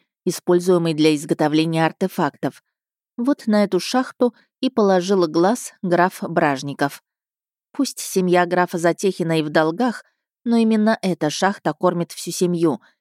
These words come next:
и даже чуть-чуть остаётся. Год назад в замок приехал граф Бражников с предложением выкупить шахту. Харита Родионовна лишь развела руками,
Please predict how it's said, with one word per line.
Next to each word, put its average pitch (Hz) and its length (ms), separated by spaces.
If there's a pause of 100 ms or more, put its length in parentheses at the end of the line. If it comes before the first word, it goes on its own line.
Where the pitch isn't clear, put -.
(160)
и 208 60
даже 185 280
чуть-чуть 180 460
остаётся. 165 720 (840)
Год 160 400
назад 156 480
в 175 140
замок 196 520
приехал 190 440
граф 170 320
Бражников 160 640 (240)
с - 100
предложением 190 920
выкупить 185 440
шахту. 143 520 (520)
Харита 160 400
Родионовна 160 560
лишь 165 260
развела 175 460
руками, 156 540